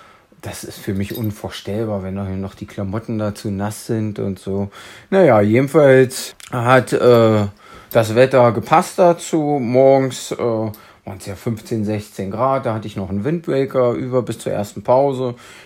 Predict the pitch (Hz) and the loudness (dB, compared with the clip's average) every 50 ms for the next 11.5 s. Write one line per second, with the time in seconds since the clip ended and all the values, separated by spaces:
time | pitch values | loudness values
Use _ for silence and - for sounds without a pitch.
0 | _ - - 117 120 117 113 104 - - 117 113 117 117 120 107 104 - - 117 | _ -6 -4 -2 0 0 -2 -2 -2 -2 0 0 0 0 -2 -4 -4 -4 -2 -2
1 | 110 117 120 117 110 - - - 117 110 104 107 107 110 110 104 - - - - | 0 0 0 -2 -2 -4 -8 -8 -6 -4 -2 -2 0 0 -2 -2 -4 -6 -6 -4
2 | 107 104 104 104 101 101 98 - _ _ - - - - - - - _ - 113 | -2 -2 0 0 0 -2 -4 -8 _ _ -20 -20 -20 -20 -20 -20 -20 _ -2 2
3 | 117 120 120 117 107 - - - - 127 123 120 117 113 101 117 101 95 110 - | 4 4 4 4 2 -2 -4 -2 2 2 2 2 2 0 0 0 0 0 0 -2
4 | - 113 - - - 117 107 101 98 101 101 98 98 98 127 165 165 - - - | -6 -10 -10 -6 -6 -4 -4 -4 -4 -4 -4 -4 -2 0 0 0 -2 -2 -6 -4
5 | 143 127 123 120 - 98 95 - 107 101 95 113 110 107 104 107 110 110 110 104 | -2 -2 -2 -4 -6 -8 -6 -6 -6 -4 -4 -4 -4 -4 -4 -4 -4 -4 -2 -2
6 | - 107 101 101 98 95 92 90 - - 156 165 160 - - 139 - - 135 131 | -2 -4 -2 -2 -4 -6 -6 -4 -4 -2 -2 -4 -4 -6 -12 -12 -10 -8 -6 -6
7 | 120 120 117 107 110 117 117 113 - 107 104 104 - 98 - - 104 - - 170 | -4 -4 -4 -4 -4 -4 -4 -4 -2 -4 -4 -4 -6 -8 -10 -10 -12 -6 -2 2
8 | 175 175 170 165 156 147 147 131 123 135 139 139 - - - 147 147 139 - - | 2 2 2 2 -2 -2 -2 -2 -4 -4 -4 -6 -8 -6 -6 -6 -6 -6 -8 -16
9 | - - - - - - - _ - - 165 170 175 175 165 160 147 139 123 - | -20 -20 -20 -20 -20 -20 -12 _ 8 12 12 12 12 10 6 6 4 4 4 2
10 | - - 135 135 127 123 123 120 113 - 120 110 98 - 117 143 214 - - - | -4 -2 -2 0 0 2 0 0 0 -2 -4 -4 -4 -2 0 0 0 0 0 -8
11 | - - - 208 214 226 247 262 - - | -10 -4 -2 0 0 0 -2 -4 -8 -14